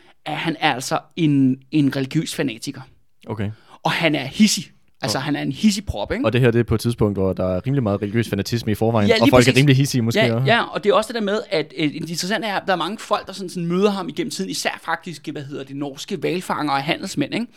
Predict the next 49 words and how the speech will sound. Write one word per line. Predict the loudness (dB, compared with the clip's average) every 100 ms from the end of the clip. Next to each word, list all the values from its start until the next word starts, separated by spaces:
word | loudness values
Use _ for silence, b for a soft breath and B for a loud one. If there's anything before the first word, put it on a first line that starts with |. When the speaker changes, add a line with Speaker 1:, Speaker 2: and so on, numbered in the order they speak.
| B B B -6
Speaker 1:
De |
tror, | -4 -2 -2
at |
når | 0
de | 0
møder | 2 2
ham, | 2 -8
så | -6
siger, | -6
"Okay, | -6 -8
det | -8 -8
er |
ham | -10
der, | -8 -8
den | -6 -8 -4
der | -4 -4 -12
gale | -6 -4 -4
præst, | -8 -8 -8 -10
der |
har | -10
tvunget | -6 0 0 0 -4
sin | -6 -4
familie | -2 0 0 0 -2 -2
op, | -4 -8 b b b b -4
du | -4
ved, | 0
op | 2 2
i | 0
det | -6
arktiske | -10 -10 -4
område | -2 0 0
på | 2
at |
leve | 2 0
i |
et |
eller | 0
andet | -4 -6 -14 -4
yderste | -2 -2 -4 -6
skær, | -4 -4 -4
hvor | -10
de | -4
hele | -4
tiden | -4 -8 -2
lever | 2 2
lige | 2 -2
på | -6
sultegrænsen", | -8 -6 -4 -4 -6 -10
ikke? | -12